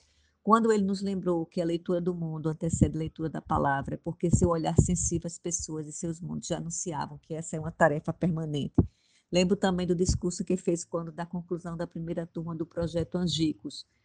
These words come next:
lá no Rio Grande do Norte, uma experiência educacional deste grande educador pernambucano. Aqui peço permissão para ler um trecho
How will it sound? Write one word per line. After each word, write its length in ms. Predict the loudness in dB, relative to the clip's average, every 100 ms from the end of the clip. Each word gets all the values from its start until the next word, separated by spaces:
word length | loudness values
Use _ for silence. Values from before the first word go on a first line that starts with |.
| _ 6
lá 180 | 10 10
no 80 | 8
Rio 140 | 2
Grande 240 | 2 -2
do 100 | -6
Norte, 400 | -8 -12 -16 _ -6
uma 120 | -4
experiência 540 | 0 4 4 2 -2
educacional 720 | -2 -2 -6 -4 -4 -4 -10 -6
deste 380 | -2 -2 -2
grande 340 | -4 -4 -2 -6
educador 460 | -6 -10 -12 -12
pernambucano. 680 | -8 -8 -8 -10 _ -16 -16 -18 _ _ -10 -10 -14 _ _ _ _ _ -2
Aqui 240 | 0 2
peço 320 | 6 6 6 2
permissão 500 | 0 -2 -2 -2 0
para 220 | 2 2
ler 200 | 2 0
um 80 | -2
trecho 540 | 0 0 0 -6